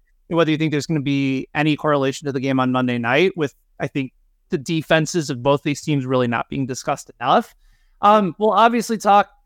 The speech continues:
Chiefs and Eagles from a variety of components at the end of the show. Of course, we'll go through some of our favorite plays. Um,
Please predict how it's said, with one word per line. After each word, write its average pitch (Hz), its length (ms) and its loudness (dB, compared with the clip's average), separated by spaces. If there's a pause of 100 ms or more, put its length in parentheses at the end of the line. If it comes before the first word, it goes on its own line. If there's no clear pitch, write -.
(260)
Chiefs 214 300 -2
and 175 100 0
Eagles 165 500 0
from 160 260 -2
a 147 80 -2
variety 143 400 2
of 139 120 -6
components 143 460 -2
at 139 60 -10
the 143 80 0
end 143 100 2
of 139 60 -2
the 139 60 -4
show. 143 240 0
Of 131 80 -10
course, 147 200 -4
we'll 139 120 -8
go 135 120 -2
through 131 140 -10
some 143 160 -6
of 127 100 -2
our 127 120 -2
favorite 131 300 -6
plays. 175 500 0 (360)
Um, 208 440 2